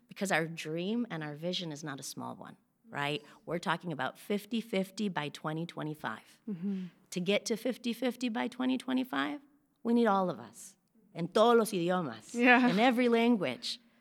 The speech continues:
Speaker 1: right? And so my hope is to be able to be, I say, "My little grain of sand, mi granito de arena," right? My little grain of sand, contribute it to that beach with all of the other folks who are working towards this end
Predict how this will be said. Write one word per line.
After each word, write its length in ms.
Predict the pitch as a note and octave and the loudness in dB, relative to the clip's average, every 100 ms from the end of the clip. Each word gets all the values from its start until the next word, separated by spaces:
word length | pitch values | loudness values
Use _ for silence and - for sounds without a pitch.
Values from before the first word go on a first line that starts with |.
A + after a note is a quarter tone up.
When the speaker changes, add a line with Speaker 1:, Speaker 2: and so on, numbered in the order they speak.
| _ | _
Speaker 1:
right? 400 | - D3+ D#3+ F3+ - _ _ - | -6 -4 -4 -6 -10 _ _ -10
And 180 | D#3+ | -8
so 440 | C#3+ - D#3 D3 - - | -6 -4 -2 -2 -4 -6
my 220 | E3 D#3 | -4 -4
hope 340 | D#3 F3+ F3 | -2 -2 -2
is 160 | E3 D3 | -6 -6
to 100 | - | -10
be 120 | D3+ D3+ | -4 -2
able 220 | D#3+ D#3+ | -2 -4
to 140 | - | -6
be, 380 | E3 D3 D3 C#3 - - - _ - | -8 -6 -6 -8 -12 -20 -20 _ -12
I 60 | |
say, 360 | D#3 E3 D3 D#3 _ - | -6 -4 -6 -8 _ -6
"My 180 | D#3+ | -2
little 240 | F3+ F#3 F#3+ | 2 2 2
grain 300 | F#3 E3+ E3+ | 0 -2 -2
of 80 | - | -2
sand, 360 | E3 D3+ D3 | -2 0 -2
mi 140 | F3 E3 | -4 -4
granito 320 | C#3+ D3+ F3 | -2 -2 -2
de 280 | G3 F#3 F3+ | 0 0 0
arena," 300 | D#3 C3+ D3+ | 0 -4 -6
right? 180 | B2+ C#3+ | -10 -8
My 120 | D3+ | -6
little 260 | D3+ F3 G3+ | -2 0 0
grain 220 | F#3+ F#3 | -2 -4
of 80 | F3 | -4
sand, 360 | - D#3 D#3 | -4 -6 -6
contribute 420 | - D#3 - F3+ G3+ | -8 -8 -6 -2 -2
it 120 | - | -2
to 120 | F#3+ | -4
that 260 | E3+ E3+ - | -6 -6 -6
beach 480 | A3 D3+ - - - - - | -4 -4 -4 -6 -8 -20 -10
with 220 | - F3 - | -4 -4 -4
all 240 | D3+ F3 | -6 -2
of 160 | F#3 E3+ | -4 -4
the 120 | E3+ - | -6 -2
other 480 | E3+ E3+ E3 D#3 D3 _ _ | 0 0 -2 -4 -8 _ _
folks 440 | - D#3 - - - _ | -4 -2 -4 -10 -12 _
who 120 | - | -6
are 100 | D#3 | -4
working 440 | D#3 D#3+ D#3 E3 D#3 | -2 -2 -4 -6 -8
towards 380 | - D#3 D#3 - | -6 -6 -6 -8
this 180 | D#3 - | -10 -4
end 420 | E3+ E3 B2+ C3+ | -4 -2 -4 -8